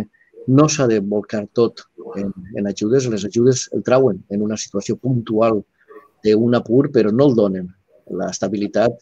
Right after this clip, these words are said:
ni la, ni la seguretat de que el teu negoci puga continuar, eh, treballant. Eh, la recuperació econòmica, sí, les mesures que es plantegen a, a llarg plaç i que puguen afavorir precisament aquesta imatge turística o aquestes millores de les infraestructures,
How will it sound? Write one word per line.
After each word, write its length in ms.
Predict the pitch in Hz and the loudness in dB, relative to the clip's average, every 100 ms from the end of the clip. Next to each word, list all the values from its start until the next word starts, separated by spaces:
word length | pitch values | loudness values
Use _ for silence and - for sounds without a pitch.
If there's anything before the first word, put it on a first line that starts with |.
| 95 | -8
ni 140 | 101 | -4
la, 220 | 98 98 101 - _ _ - 107 | -2 -4 -6 -12 _ _ -10 -4
ni 120 | 101 | -2
la 100 | 104 | -2
seguretat 460 | 110 101 101 110 113 | 0 0 2 2 2
de 60 | |
que 80 | 104 | 0
el 60 | - | 0
teu 240 | 104 98 92 - _ - 95 | 2 2 0 -8 _ -10 -4
negoci 460 | 104 151 202 113 117 127 - _ _ | -2 0 0 0 0 -2 -16 _ _
puga 220 | 117 117 | 2 2
continuar, 560 | 101 101 104 95 101 98 90 104 | 2 0 -2 -2 -2 -2 -8 -12
eh, 160 | 101 98 | -8 -6
treballant. 480 | 101 95 95 90 92 - _ - | -4 -4 -4 -6 -10 -14 _ -4
Eh, 80 | 104 | -2
la 160 | 107 | -2
recuperació 480 | 104 110 104 104 117 | -2 -4 -2 -2 -2
econòmica, 420 | 110 101 107 101 | 0 0 -2 -4
sí, 160 | - 101 95 | -6 -6 -4
les 100 | 92 | -4
mesures 380 | 104 127 120 | 0 2 2
que 100 | - | -2
es 80 | 113 | -6
plantegen 460 | 110 104 113 107 101 | -4 -2 -2 -2 -2
a, 80 | 101 104 | -2 -4
a 60 | 104 | -4
llarg 220 | 107 95 113 | -4 -4 0
plaç 320 | 110 107 - _ _ - - | 0 0 -8 _ _ -20 -12
i 80 | 117 | -6
que 100 | 117 | -4
puguen 260 | 117 120 120 | 2 4 4
afavorir 580 | 110 107 104 101 123 101 - | 2 2 2 4 2 0 -6
precisament 440 | 101 113 110 110 | -6 -2 -2 -2
aquesta 240 | 117 120 | -2 -2
imatge 300 | 107 113 107 - | 0 0 -2 -4
turística 480 | 123 131 123 104 | -4 -4 -4 0
o 100 | 110 | 2
aquestes 280 | 117 - 104 | 2 -2 -4
millores 360 | 110 107 117 104 | 0 2 2 0
de 80 | 101 | -4
les 160 | 98 104 | -4 -8
infraestructures, 720 | 101 95 - - 110 139 | -8 -12 -14 -4 0 0